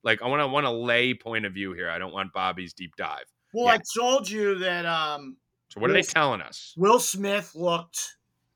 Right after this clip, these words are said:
Speaker 2: just like he did on The Fresh Prince for the most part.
Speaker 1: Uh-huh.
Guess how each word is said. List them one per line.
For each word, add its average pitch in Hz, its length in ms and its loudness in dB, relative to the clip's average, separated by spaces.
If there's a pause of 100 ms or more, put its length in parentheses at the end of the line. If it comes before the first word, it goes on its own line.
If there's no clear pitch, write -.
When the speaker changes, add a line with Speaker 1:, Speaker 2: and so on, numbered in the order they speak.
(260)
Speaker 2:
just 180 320 2
like 165 200 4
he 147 80 -8
did 143 220 -2
on 135 140 -2
The 131 60 -10
Fresh 143 380 -6
Prince 147 300 -12
for 151 140 -10
the 139 80 -10
most 139 340 -12
part. 151 360 -2
Speaker 1:
Uh-huh. 90 380 -4